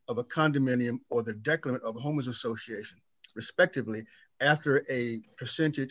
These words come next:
of the units and lots are sold. And amendment number four and five alters the notice requirements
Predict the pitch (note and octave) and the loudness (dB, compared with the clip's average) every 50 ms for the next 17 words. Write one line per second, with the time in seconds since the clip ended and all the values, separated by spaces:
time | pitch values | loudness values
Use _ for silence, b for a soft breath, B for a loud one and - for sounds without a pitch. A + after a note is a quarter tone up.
0 | - - A#2+ A#2 A2 B2 A2+ A2+ - B2 C3 C#3 C#3 C3+ C3+ - - _ _ _ | -6 -6 -6 -6 -4 -6 -8 -8 -6 -4 -2 -2 -2 -2 -4 -10 -20 _ _ _
1 | _ _ _ _ _ _ _ - A#2+ A#2 A#2+ B2 C3 B2 B2 A#2+ - - - G2+ | _ _ _ _ _ _ _ -8 -6 -4 -2 0 0 0 -2 -4 -6 -8 -8 -8
2 | G2 - - - C3+ A#2 G#2+ F#2+ - - _ b b b b b b b b b | -6 -6 -2 0 0 0 0 -2 -8 -12 _ b b b b b b b b b
3 | - A#2 B2 B2 A#2+ A#2 A2+ _ - - A#2+ B2+ C#3+ D3+ C#3+ C3+ B2+ B2 A#2 - | -2 0 0 0 0 -2 -4 _ -6 0 2 2 4 4 4 2 2 2 0 0
4 | - D#3 C#3+ B2 B2 - - E3 D#3+ D#3 D3+ C#3+ C#3+ C#3 - b b b b b | 4 6 6 6 4 4 4 6 8 10 10 10 8 6 2 b b b b b
5 | b b _ - C#3 D3 D#3 D3+ - C#3+ C#3 C3+ C3 B2 A#2 B2 D3 E3 F3+ F3+ | b b _ 2 6 6 6 6 6 2 2 4 4 4 4 8 8 8 8 8
6 | - - C3+ B2 - - C#3 B2 A#2+ A2+ - - - C4 - - - | 6 2 -4 -6 -4 0 2 2 4 6 6 6 6 6 2 -2 -8